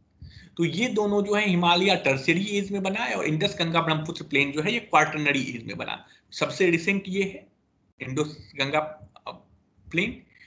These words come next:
उसके बाद हिमालय बना, और सबसे पहले की चट्टानें हमारे कहाँ मिलती है? विंध्य से दक्षिण, Southern पेनिनसुलर रीजन में। अब जो है बात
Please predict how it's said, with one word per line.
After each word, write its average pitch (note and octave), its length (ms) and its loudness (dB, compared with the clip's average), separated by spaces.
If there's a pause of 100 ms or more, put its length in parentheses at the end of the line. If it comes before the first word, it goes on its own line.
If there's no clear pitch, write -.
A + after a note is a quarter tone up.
(180)
उसके E3+ 240 -2
बाद D#3+ 320 2
हिमालय C3 380 0
बना, G3 240 -6
और - 180 -8
सबसे A#3+ 500 -4
पहले F3+ 300 0
की F3 140 -6
चट्टानें D3+ 440 2
हमारे C#3 260 2
कहाँ D3 240 -4
मिलती D3 260 -6
है? E3+ 80 -4
विंध्य C3+ 220 -2
से C3+ 140 -2
दक्षिण, B2+ 320 -4 (380)
Southern B2 280 0
पेनिनसुलर - 480 -10
रीजन - 280 -14
में। - 160 -20 (2750)
अब - 380 0 (300)
जो B2+ 120 -6
है B2 180 -6
बात - 440 -2